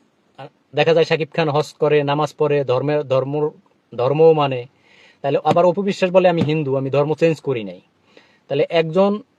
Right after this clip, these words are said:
যদি ধর্ম, একটা আছে যে আমি কোনো ধর্ম টর্ম মানি না, ধর্ম টর্মর উপরে কোনো বিশ্বাস নাই, যা মন চায় তাই করবো, সেটা হলো এক জিনিস, সেটা ঠিক আছে।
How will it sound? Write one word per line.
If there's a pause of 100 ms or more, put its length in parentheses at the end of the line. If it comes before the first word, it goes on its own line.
(120)
যদি
ধর্ম, (220)
একটা
আছে
যে
আমি
কোনো
ধর্ম
টর্ম
মানি
না, (760)
ধর্ম
টর্মর
উপরে
কোনো
বিশ্বাস
নাই,
যা
মন
চায়
তাই
করবো,
সেটা
হলো
এক
জিনিস, (600)
সেটা
ঠিক
আছে।